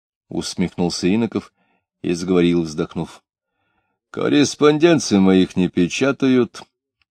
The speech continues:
Редактор «Старый Мерин» пишет мне, что я слишком подчёркиваю отрицательные стороны, а это не нравится цензору.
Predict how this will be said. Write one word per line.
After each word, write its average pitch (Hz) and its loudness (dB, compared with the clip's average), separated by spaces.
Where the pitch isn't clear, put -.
Редактор 143 4
«Старый 139 4
Мерин» 123 4
пишет - 0
мне, 131 2
что - 0
я 131 4
слишком 123 0
подчёркиваю 123 4
отрицательные 120 2
стороны, 104 2
а 98 6
это 127 4
не 95 4
нравится 101 2
цензору. 85 -2